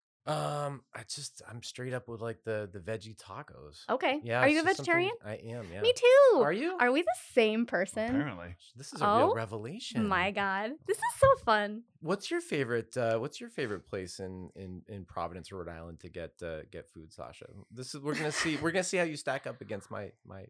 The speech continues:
Speaker 1: my
Speaker 2: Oh,
Speaker 1: inclinations.
Speaker 2: I do love Mexican food, but I would say my favorite, like, food that I'm always in the mood for is Indian food. Um, kebab and curry,
Speaker 1: Mm.
Speaker 2: India, and Rasoi.
Speaker 1: Mm-hmm.
Speaker 2: They're all within, like, a two-mile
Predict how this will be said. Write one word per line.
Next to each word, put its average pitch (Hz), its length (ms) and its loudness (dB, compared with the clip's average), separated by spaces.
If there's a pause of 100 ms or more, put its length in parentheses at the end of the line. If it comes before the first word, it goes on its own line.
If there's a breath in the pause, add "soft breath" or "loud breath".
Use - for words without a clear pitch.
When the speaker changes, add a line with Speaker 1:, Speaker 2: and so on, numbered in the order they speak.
(120)
Speaker 1:
my - 120 -14
Speaker 2:
Oh, 302 280 0
Speaker 1:
inclinations. - 640 -16
Speaker 2:
I - 80 6
do 302 200 2
love 392 160 4
Mexican 233 460 0
food, 185 360 -10
but 226 160 4
I 240 120 4
would 269 140 2
say 277 160 0
my 247 200 -2
favorite, 254 560 -4
like, 208 380 -2 (680)
food 226 520 -6
that 214 140 2
I'm 196 180 -4
always 208 260 -4
in 233 100 -10
the 240 60 -8
mood 208 160 -8
for 214 120 -10
is 226 140 -14
Indian 202 340 -12
food. - 340 -14 (420)
Um, 190 380 0 (180)
kebab 214 300 4
and 214 120 -8
curry, 311 440 -4
Speaker 1:
Mm. 127 280 0 (360)
Speaker 2:
India, 233 800 0
and 208 120 -6
Rasoi. 202 680 -6
Speaker 1:
Mm-hmm. 117 240 -4 (100)
Speaker 2:
They're 226 200 4
all 226 200 6
within, 240 200 0
like, 220 240 -2 (260)
a 214 80 -6 (120)
two-mile 190 1040 -10